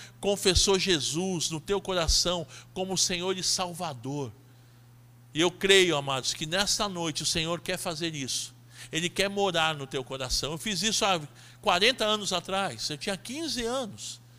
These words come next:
Eu era um garoto, mas a minha vida estava muito ruim. Eu não tinha paz, eu não tinha alegria, eu não tinha esperança.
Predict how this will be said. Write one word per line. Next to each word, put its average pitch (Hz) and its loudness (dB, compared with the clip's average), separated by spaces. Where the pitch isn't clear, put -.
Eu 180 2
era 254 6
um 247 -8
garoto, 220 4
mas 208 2
a 220 4
minha 226 4
vida 208 0
estava 202 0
muito 214 -2
ruim. 185 -2
Eu 180 -8
não 202 -2
tinha 208 4
paz, 190 6
eu 175 0
não 190 -6
tinha 202 2
alegria, 185 2
eu 180 4
não 180 -2
tinha 196 -6
esperança. 180 2